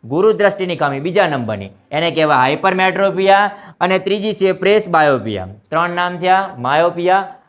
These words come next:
હાઇપરમેટ્રોપિયા અને પ્રેસબાયોપિયા. લઘુ દ્રષ્ટિની ખામી, ગુરુ દ્રષ્ટિની ખામી અને એનું નામ છે પ્રેસબાયોપિયા. હવે યાદ કઈ રીતે રાખશું?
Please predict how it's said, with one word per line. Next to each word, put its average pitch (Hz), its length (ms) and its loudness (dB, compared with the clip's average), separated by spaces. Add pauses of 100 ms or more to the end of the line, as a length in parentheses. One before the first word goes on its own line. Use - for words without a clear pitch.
(140)
હાઇપરમેટ્રોપિયા 180 880 2
અને 143 360 -4
પ્રેસબાયોપિયા. 143 1160 0 (720)
લઘુ 135 200 -2
દ્રષ્ટિની 165 360 -2
ખામી, 180 380 2 (280)
ગુરુ 170 180 2
દ્રષ્ટિની 185 340 0
ખામી 180 420 0 (180)
અને 147 240 0
એનું 160 200 0
નામ 147 200 0
છે 147 100 -2
પ્રેસબાયોપિયા. 127 1120 -2 (400)
હવે 185 120 4
યાદ 196 320 4
કઈ 202 60 0
રીતે 185 180 -2
રાખશું? 131 480 -2